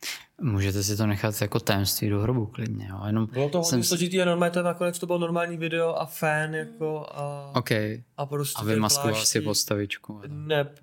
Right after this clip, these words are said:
Speaker 2: bez postavičky,
Speaker 1: Bez
Speaker 2: natáčel se jenom
Speaker 1: postavičky.
Speaker 2: plášť.
Speaker 1: Ok.
Speaker 2: Natáčel se jenom plášť, eh, vlající, ale to bylo dlo-, hele, všechno tady byl, jako, prostě to je jako pět let a jenom, jenom jeden problém za druhým. Jsem si pak třeba usmyslel,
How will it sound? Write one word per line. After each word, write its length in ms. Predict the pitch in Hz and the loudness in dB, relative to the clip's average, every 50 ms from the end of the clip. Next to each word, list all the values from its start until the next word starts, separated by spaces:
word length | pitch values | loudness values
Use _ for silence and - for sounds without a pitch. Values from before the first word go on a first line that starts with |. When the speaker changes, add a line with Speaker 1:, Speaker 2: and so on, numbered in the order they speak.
| - 135 | -6 -4
Speaker 2:
bez 160 | 147 139 135 | -2 -2 0
postavičky, 480 | - 131 - - 139 127 123 - - | -2 -2 -2 0 0 -2 -2 -2 -4
Speaker 1:
Bez 100 | 123 120 | -2 0
Speaker 2:
natáčel 220 | - 123 - 135 123 | 0 0 2 2 0
se 140 | - - 135 | 2 2 2
jenom 100 | 110 - | 0 0
Speaker 1:
postavičky. 180 | 131 131 - | -2 -4 -2
Speaker 2:
plášť. 500 | - 135 131 139 151 - - - - _ _ _ _ _ _ _ _ | 0 0 0 0 -2 -4 -8 -12 -14 _ _ _ _ _ _ _ _
Speaker 1:
Ok. 180 | - 113 107 - 101 92 95 104 117 - _ - | -2 -2 -2 -2 -4 -6 -6 -8 -12 -18 _ -20
Speaker 2:
Natáčel 340 | 123 - 135 123 - 139 | -8 -6 -4 -4 -2 -4
se 160 | 127 - - 131 | -4 -2 -2 -2
jenom 200 | 127 123 117 117 | 0 0 -2 -2
plášť, 600 | 120 127 127 135 139 143 - - - - - _ _ _ _ _ _ _ _ _ _ _ - | -2 -2 -2 -2 -2 -4 -8 -12 -16 -20 -20 _ _ _ _ _ _ _ _ _ _ _ -6
eh, 260 | 139 131 131 131 127 | -4 -2 0 0 0
vlající, 640 | 131 135 135 131 131 131 - - - 139 135 135 - | 0 0 0 -2 -2 -2 -2 -2 0 0 -2 -2 -2
ale 200 | - 127 123 120 | 0 0 -2 -2
to 140 | 123 - 123 | -2 -2 -2
bylo 260 | 123 123 123 123 123 | 0 0 0 0 0
dlo-, 760 | 120 120 127 131 139 147 156 165 180 185 190 196 196 185 190 - - - - - - - _ | -2 -2 0 0 0 2 2 2 2 2 0 0 -2 -2 -4 -8 -14 -18 -20 -20 -20 -20 _
hele, 180 | - 147 151 156 | -2 0 0 0
všechno 460 | 156 - - - - 143 - - 208 | 2 2 2 2 2 2 0 0 -2
tady 180 | 208 202 190 | 0 0 0
byl, 200 | 175 165 160 151 156 - - | 2 0 0 -2 -4 -4 -4
jako, 280 | - 143 - 160 151 - - _ _ _ _ _ _ _ _ _ _ _ | -4 -4 -2 -4 -6 -6 -10 _ _ _ _ _ _ _ _ _ _ _
prostě 340 | - - - - - 160 143 | -4 0 2 2 2 2 0
to 140 | - 160 | 0 -2
je 120 | 160 156 156 | 0 0 -2
jako 360 | 143 139 - 151 147 - - - _ _ _ | -4 -4 -4 -4 -6 -6 -6 -12 _ _ _
pět 260 | - 160 156 151 156 165 | -2 -2 0 0 0 0
let 180 | 165 160 160 - | 0 0 0 0
a 80 | 151 | 0
jenom, 380 | 151 151 156 156 160 156 143 143 143 | 2 2 2 0 0 0 -2 -2 -2
jenom 280 | 151 165 170 165 156 | -2 0 0 2 2
jeden 200 | 160 160 165 160 | 2 2 2 0
problém 380 | 147 - 165 160 151 160 160 151 | 0 0 0 2 2 2 2 2
za 100 | 143 151 | 2 0
druhým. 320 | 143 170 165 151 135 123 123 - - - - - - | 0 0 0 0 0 -2 -4 -8 -14 -20 -20 -8 -4
Jsem 140 | - 151 | -2 -2
si 100 | 139 - | 0 0
pak 140 | 147 160 151 | 2 0 0
třeba 200 | 151 - 160 156 | 2 2 2 2
usmyslel, 580 | 156 143 - - 156 143 - - 165 156 156 | 2 0 0 0 0 0 2 2 2 0 0